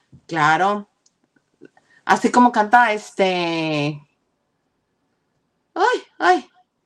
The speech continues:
el ácido, el ácido, el, el, este, el omega tres. ¿Qué onda? Se me fue.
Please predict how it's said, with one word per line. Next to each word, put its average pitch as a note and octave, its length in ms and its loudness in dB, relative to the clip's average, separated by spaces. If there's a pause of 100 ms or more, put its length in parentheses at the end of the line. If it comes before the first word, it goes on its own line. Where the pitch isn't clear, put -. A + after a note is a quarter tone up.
(200)
el A#3 140 -2
ácido, B3+ 460 2
el A#3 160 -2
ácido, A#3+ 320 0
el, A3 160 0
el, G#3+ 200 -2
este, A3 360 -2
el A3+ 80 -4
omega B3+ 340 -2
tres. D#4+ 460 -6 (420)
¿Qué C4 100 -2
onda? F4 280 0
Se F4 100 -6
me A#3 140 -2
fue. D#4+ 400 -6